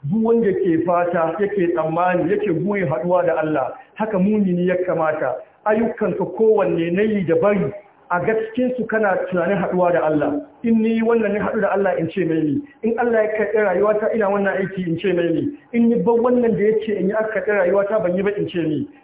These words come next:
Shi ne duk wanda ke fata haɗuwa da Allah. Ana gane haka ne ta har ai-, aikinka. To a sanar da wannan ne tunanin haɗuwa da Allah. Fa inna ajalallahi la'atin. Lalle lokacin da Allah, ajalin da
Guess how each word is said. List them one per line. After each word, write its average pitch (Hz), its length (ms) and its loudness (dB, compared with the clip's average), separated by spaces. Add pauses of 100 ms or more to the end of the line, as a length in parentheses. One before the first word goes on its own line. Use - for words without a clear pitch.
Shi 240 180 -2
ne 208 140 2 (100)
duk 202 140 -2
wanda 214 220 0
ke 170 180 -2
fata 185 420 -4
haɗuwa 175 380 0
da - 120 0
Allah. - 280 0
Ana 214 180 0
gane 220 260 0
haka 208 260 0
ne 269 120 2 (340)
ta 202 80 -2
har 214 160 0 (200)
ai-, 226 320 0
aikinka. 156 720 0 (160)
To 214 80 -2
a 196 160 0
sanar 330 220 0
da 254 80 4
wannan 220 280 2
ne 208 120 0
tunanin 202 360 0
haɗuwa 190 300 2
da 170 120 2
Allah. 165 420 0 (160)
Fa - 100 0
inna 226 420 2
ajalallahi 180 640 2
la'atin. 151 520 -2 (320)
Lalle 202 500 2 (300)
lokacin 190 600 0
da 165 180 2
Allah, 151 400 0
ajalin 180 380 0
da 175 80 2